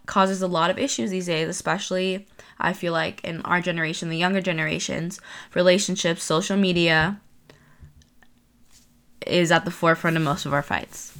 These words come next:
Whether it be someone sliding in someone's D Ms,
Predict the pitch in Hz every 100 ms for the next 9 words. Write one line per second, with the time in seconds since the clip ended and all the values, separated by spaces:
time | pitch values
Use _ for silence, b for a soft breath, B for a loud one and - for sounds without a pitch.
0 | - B B - 180 185 190 175 175 -
1 | 160 190 226 - 233 240 262 254 254 262
2 | 254 254 247 240 233 233 233 -